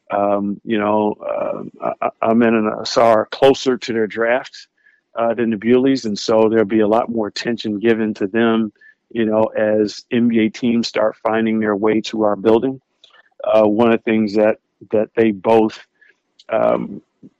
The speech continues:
you know, kinda expressed was they felt like they'd outgrown, you know, their, their situation. I mean, they were great kids. They're, they're A P level students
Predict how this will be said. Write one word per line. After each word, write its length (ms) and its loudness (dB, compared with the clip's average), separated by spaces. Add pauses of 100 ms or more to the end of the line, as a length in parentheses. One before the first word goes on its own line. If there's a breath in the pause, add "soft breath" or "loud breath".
you 120 0
know, 80 2
kinda 340 -6
expressed 640 -2
was 160 -4
they 100 -2
felt 200 -2
like 100 -4
they'd 160 0
outgrown, 760 0
you 80 -2
know, 180 0
their, 240 0
their 120 -2
situation. 680 -6
I 40 -14
mean, 180 -8
they 100 -4
were 360 0 (840 loud breath)
great 240 6
kids. 340 6
They're, 200 0
they're 240 -8
A 160 6
P 220 -4
level 280 4
students 640 0